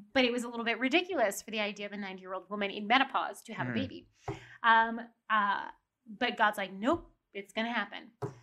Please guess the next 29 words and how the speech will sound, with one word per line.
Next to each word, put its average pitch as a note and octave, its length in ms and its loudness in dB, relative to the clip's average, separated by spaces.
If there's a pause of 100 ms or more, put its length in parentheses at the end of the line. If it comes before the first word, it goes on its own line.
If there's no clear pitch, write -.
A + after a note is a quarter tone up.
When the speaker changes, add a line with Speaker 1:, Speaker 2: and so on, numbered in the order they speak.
(220)
Speaker 1:
Uh, A3 260 4 (160)
in C#4+ 340 4
Genesis D#4 360 4
chapter C#4+ 380 4
eighteen, B3 800 -2 (140)
God A3 180 0
appears D4+ 300 0
to - 100 -6
Abraham A#3+ 380 -4
in G#3+ 100 -6
the G#3+ 120 -4 (120)
form A#3+ 400 -2
of G3+ 80 -10 (160)
three A3+ 500 -8 (120)
visitors. G#3+ 420 -10
We've G#3+ 80 -18
got - 240 -6
two D#4 340 0
angels A#3 440 -4
and A3 80 -2
a G#3+ 40 0
manifestation G#3+ 600 -4
of F3+ 100 -8
God, - 360 -6
which - 160 -10
is G#2+ 80 -2
Speaker 2:
Right. G2+ 120 -2
Speaker 1:
crazy. G3 920 -6 (540)
Um, A3 420 4